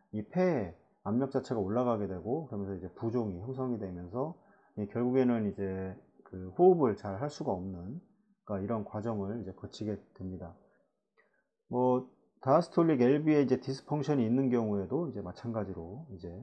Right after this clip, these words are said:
엘비가 디스텐전이, 이 엘비에 이제 디스펑션, 다이스톨릭이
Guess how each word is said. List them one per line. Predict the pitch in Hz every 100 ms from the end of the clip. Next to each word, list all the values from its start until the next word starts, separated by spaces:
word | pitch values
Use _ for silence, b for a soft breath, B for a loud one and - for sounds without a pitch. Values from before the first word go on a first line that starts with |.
| 139 _
엘비가 | 120 123 143 151 143 139
디스텐전이, | 139 131 - 151 147 143 135 135 131 -
이 | 120 110
엘비에 | 107 139 151 147 131 120
이제 | 107 117
디스펑션, | - 113 - 127 113 90
다이스톨릭이 | - 135 139 143 135 127 120